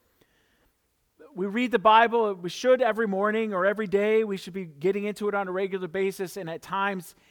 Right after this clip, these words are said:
it could just seem like, "Well, I want the discipline, even though I don't feel like <laughs> reading today."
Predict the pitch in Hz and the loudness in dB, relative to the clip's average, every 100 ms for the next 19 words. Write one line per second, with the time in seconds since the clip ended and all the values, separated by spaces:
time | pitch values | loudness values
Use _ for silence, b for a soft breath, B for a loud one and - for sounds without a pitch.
0 | b 175 165 180 185 - - - 185 170 | b -6 -4 -4 -6 -8 -20 -10 -6 -2
1 | 170 160 180 175 151 151 180 185 165 180 | -2 -2 -2 0 -4 -4 -4 -4 -4 -4
2 | 170 170 175 165 156 151 160 165 170 160 | -6 -8 -6 -6 -6 -10 -10 -6 -4 -4
3 | 123 - 160 185 - 156 196 180 190 196 | -8 -6 -2 0 -2 -4 -4 -4 -4 -2
4 | 180 180 190 | 2 2 0